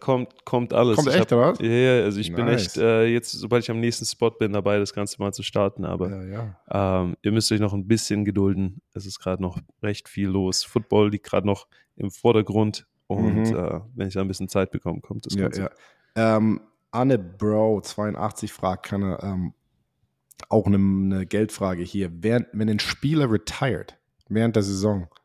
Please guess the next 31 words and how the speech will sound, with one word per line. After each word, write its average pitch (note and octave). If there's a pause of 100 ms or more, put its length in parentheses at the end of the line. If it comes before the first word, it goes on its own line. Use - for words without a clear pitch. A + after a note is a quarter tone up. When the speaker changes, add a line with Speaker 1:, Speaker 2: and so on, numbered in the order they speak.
(600)
Speaker 2:
wird G#2+
sein A2
Vertrag A2 (1400)
ausgezahlt? - (1900)
Speaker 1:
Hm. A2 (460)
Okay, G#2+
ich G2
weiß A2+
nicht, G2+
ich F#2+
bin A#2
noch A2+
nicht A2+
retired. A2+
Wie G#2+
funktioniert A#2+
Speaker 2:
Gute -
Speaker 1:
das G2+
noch? C3+
Speaker 2:
Frage, C#4+
Mann. E2+
Gute C#3
Frage. G3
Ich -
Speaker 1:
<laughs> -
Speaker 2:
glaube, C#3 (920)
meiner B2+
Meinung C3
nach, A#2+
wenn G#2+
du G#2